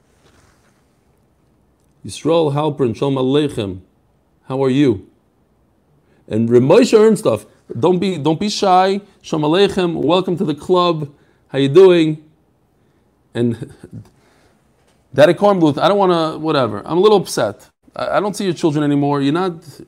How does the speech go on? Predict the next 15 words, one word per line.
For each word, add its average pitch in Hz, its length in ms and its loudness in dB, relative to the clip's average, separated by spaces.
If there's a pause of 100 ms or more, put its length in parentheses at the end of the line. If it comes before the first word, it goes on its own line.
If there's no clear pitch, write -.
(120)
we 135 140 -10
gotta 208 220 -2
get 180 180 -4
these 151 160 -10
guys 139 240 -4
back. 110 220 -6
We 120 60 -12
gotta 202 220 0
get 208 180 -6
them 196 140 -6
back. 190 320 -8 (460)
What's 131 120 -16
going 190 160 -4
on 175 160 -4
here? 98 160 -10